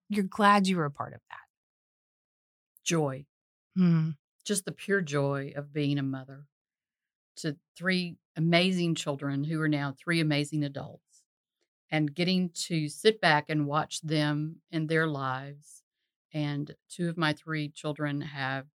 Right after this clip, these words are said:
Speaker 2: children of their own now, and getting
Speaker 1: Mm-hmm.
Speaker 2: to watch them parent.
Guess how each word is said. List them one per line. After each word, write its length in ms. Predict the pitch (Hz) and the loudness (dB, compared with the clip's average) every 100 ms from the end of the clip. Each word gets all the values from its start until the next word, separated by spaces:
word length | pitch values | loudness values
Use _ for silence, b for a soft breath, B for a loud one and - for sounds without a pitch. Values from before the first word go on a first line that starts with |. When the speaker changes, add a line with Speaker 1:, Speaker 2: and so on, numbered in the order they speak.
| _ _ _ _ | _ _ _ _
Speaker 2:
children 300 | - 170 165 | -8 0 2
of 100 | 156 | 2
their 160 | 143 143 | 0 0
own 200 | 143 151 | 0 0
now, 360 | 143 117 131 151 185 | -2 -6 -12 -2 0
and 100 | 160 | 4
getting 140 | 170 | 4
Speaker 1:
Mm-hmm. 60 | 160 | 2
Speaker 2:
to 80 | 156 | 2
watch 260 | 156 - | 0 0
them 300 | 151 160 185 | -2 0 0
parent. 560 | 185 151 120 127 151 - | -2 -6 -6 -8 -10 -14